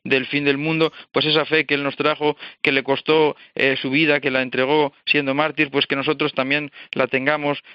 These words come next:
eh, digamos, que nos fortalezca esa fe que él, que él, que él defendió tanto, que trajo tan lejos, que, que nos, que nos fortalezca la fe a cada uno de nosotros. Yo creo que eso también se lo pedimos al apóstol en este, en este Año Santo.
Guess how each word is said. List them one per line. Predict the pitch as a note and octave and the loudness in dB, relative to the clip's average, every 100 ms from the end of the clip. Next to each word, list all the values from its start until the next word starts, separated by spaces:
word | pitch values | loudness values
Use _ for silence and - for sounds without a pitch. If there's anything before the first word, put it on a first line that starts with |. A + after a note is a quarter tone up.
| - | -4
eh, | C3+ C3+ | 0 2
digamos, | B2+ C#3+ C#3 | 2 -2 -2
que | - C3+ | 0 0
nos | C3 | 0
fortalezca | - B2+ C3 D3+ - B2+ | -4 0 0 0 0 0
esa | B2 | 0
fe | - B2 A2+ | 0 0 0
que | B2 | 0
él, | A2+ | -2
que | A#2+ | -2
él, | B2+ A#2+ G2+ | -2 -2 -2
que | B2+ | -2
él | B2 | 0
defendió | A#2+ B2+ B2 C3+ B2 - _ | -2 -2 0 0 -2 -8 _
tanto, | C#3 C#3 C3+ C3 | -2 0 -2 -2
que | |
trajo | A#2 C3 B2+ | 0 0 -2
tan | A#2+ A#2+ | -2 0
lejos, | C3 C3+ C3 | 0 -2 -4
que, | - A#2+ A#2 A2+ | -2 -4 -4 -6
que | A#2 | -4
nos, | A#2+ A#2+ | -4 -4
que | - | -4
nos | B2 B2 A#2 - C2+ - | -2 -2 -4 -14 -16 -6
fortalezca | C3 C3 C#3 C#3 B2 | -2 0 0 0 -2
la | A#2 | -2
fe | B2 A#2+ | 0 0
a | |
cada | A#2+ A#2 | 2 -2
uno | A#2 | -2
de | A2+ | -4
nosotros. | A2 G2 - - - | -4 -4 -6 -10 -6
Yo | C3 | -2
creo | C3+ | 0
que | C#3 | 0
eso | C3 | -2
también | C3+ C#3 C3 - - | -2 -2 -6 -14 -4
se | C#3 | -2
lo | A#2+ | 0
pedimos | C3 C3+ B2 | 0 0 -2
al | A#2 | -2
apóstol | A2+ A#2+ A#2 A2 | -2 -2 -2 -2
en | |
este, | A2+ - G#2+ A2 G2+ | -4 -4 -6 -4 -4
en | |
este | B2 - | -4 -4
Año | A2 G#2+ | -6 -6
Santo. | G2 G2 | -6 -10